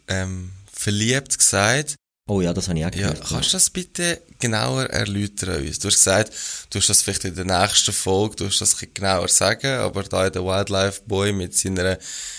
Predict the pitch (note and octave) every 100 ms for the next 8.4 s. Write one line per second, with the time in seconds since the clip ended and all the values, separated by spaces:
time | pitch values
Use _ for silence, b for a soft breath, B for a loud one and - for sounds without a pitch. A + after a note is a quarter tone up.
0 | B - - F#2+ F#2+ - G2+ A2 - -
1 | G#2 F#2+ F#2 G2+ - G2 G2 - - -
2 | G2 - - - - - - G2+ G2 -
3 | G2+ A2+ - G2 G2 G#2 G2 F#2+ - -
4 | F#2+ - - - F#2+ - F#2 - - G2
5 | - G2+ - F#2+ F2 F#2 F2+ F2 F2 -
6 | E2+ - F2+ F2+ F#2+ - - F2+ F#2 F#2+
7 | - F#2 - F2 G2+ - - - - G#2+
8 | F#3+ D3 - -